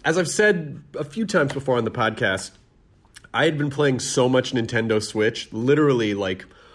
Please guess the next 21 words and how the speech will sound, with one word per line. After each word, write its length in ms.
well 300
over 160
two 180
hundred 200
hours 340
of 80
Zelda 260
Breath 220
of 60
the 60
Wild. 360
And 100
so 100
this 200
year 100
I 60
thought, 220
you 60
know, 160
I 60
wanna 160